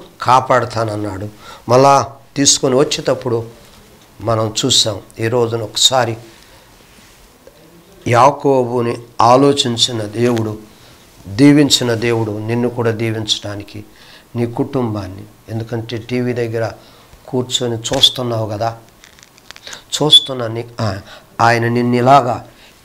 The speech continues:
అబ్రహాము, ఇస్సాకు, యాకోబులను దీవించినట్లుగా నిన్నును నీ కుటుంబాన్ని, నీ పిల్లలను దీవించి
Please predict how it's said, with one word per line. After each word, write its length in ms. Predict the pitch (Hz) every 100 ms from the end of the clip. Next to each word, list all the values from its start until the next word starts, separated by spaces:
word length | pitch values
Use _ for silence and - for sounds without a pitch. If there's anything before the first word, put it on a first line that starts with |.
| -
అబ్రహాము, 560 | 113 120 131 131 143 139 117
ఇస్సాకు, 540 | 113 - 127 123 123
యాకోబులను 800 | 113 120 123 139 127 120 117 113
దీవించినట్లుగా 1040 | 120 120 113 - - 120 107 110 113 110 98 - - -
నిన్నును 420 | 135 147 147 151
నీ 140 | 143
కుటుంబాన్ని, 680 | 123 - 120 127 123 127 127
నీ 120 | 120 113
పిల్లలను 460 | 117 123 120 120
దీవించి 640 | 113 120 117 113 - 107